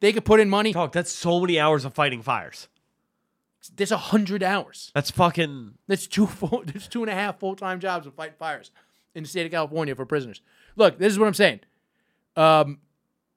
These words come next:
Speaker 1: yeah, we're gonna, all right, by the next time we're recording the show, this will be released. We're gonna record another one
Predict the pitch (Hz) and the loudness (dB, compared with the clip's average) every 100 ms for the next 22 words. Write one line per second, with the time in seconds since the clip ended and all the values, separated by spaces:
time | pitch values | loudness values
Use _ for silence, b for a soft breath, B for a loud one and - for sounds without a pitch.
0 | _ _ _ _ _ - 202 135 - 170 | _ _ _ _ _ 4 4 4 2 4
1 | 202 196 - - _ - 185 127 175 170 | 4 0 -6 -20 _ 6 6 8 4 4
2 | 175 208 220 214 202 196 190 180 - 185 | 4 4 4 4 4 4 4 2 4 2
3 | 175 165 180 180 196 190 147 175 208 185 | 2 -2 2 4 4 0 -2 0 2 2
4 | 185 175 175 220 - 151 156 156 151 180 | 2 2 2 0 -2 -6 -4 -2 2 4
5 | 180 175 175 185 190 180 | 6 6 4 4 2 0